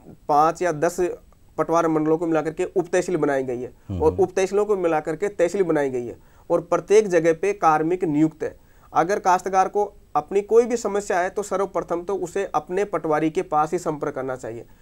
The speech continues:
Speaker 1: अनावश्यक रूप से तहसील कार्यालय में आकर के अपना समय और अपना पैसे की बर्बादी नहीं करनी चाहिए। और कई सारी सुविधाएं तो उसको अपने जो पंचायत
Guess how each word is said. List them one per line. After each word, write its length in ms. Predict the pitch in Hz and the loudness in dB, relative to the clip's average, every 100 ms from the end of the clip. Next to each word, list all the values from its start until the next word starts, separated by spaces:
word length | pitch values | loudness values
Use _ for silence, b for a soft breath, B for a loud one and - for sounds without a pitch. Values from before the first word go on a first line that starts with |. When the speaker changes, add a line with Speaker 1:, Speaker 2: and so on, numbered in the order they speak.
| b b | b b
Speaker 1:
अनावश्यक 560 | 147 170 180 185 202 185 | 0 2 2 0 -2 0
रूप 120 | 165 | -2
से 180 | 185 185 | -4 -2
तहसील 340 | 165 160 175 | 0 0 -2
कार्यालय 380 | 170 156 156 156 | 2 2 2 0
में 140 | 156 - | 0 0
आकर 300 | 139 147 147 | -2 -4 -6
के 100 | 175 | -6
अपना 220 | 165 160 | -4 -6
समय 500 | 160 156 156 190 - | -4 -2 0 -2 -2
और 160 | 151 143 | -2 -2
अपना 280 | 147 151 147 | -2 -2 -2
पैसे 320 | 143 151 160 | -2 -4 -4
की 60 | |
बर्बादी 380 | 151 139 135 143 | -4 -4 -4 -2
नहीं 140 | 147 165 | -4 -4
करनी 220 | 175 180 | -4 -6
चाहिए। 260 | 185 185 - b b b b | -8 -10 -12 b b b b
और 260 | 170 180 - | 2 2 2
कई 160 | 190 | 2
सारी 220 | 190 202 | 4 2
सुविधाएं 360 | 202 190 196 196 | 2 2 2 0
तो 140 | 208 | 0
उसको 300 | 185 175 202 | -2 -2 -2
अपने 340 | 196 165 185 190 | -2 -2 -2 -2
जो 80 | 190 | -2
पंचायत 760 | 165 165 170 185 185 196 | -2 -2 0 0 0 -2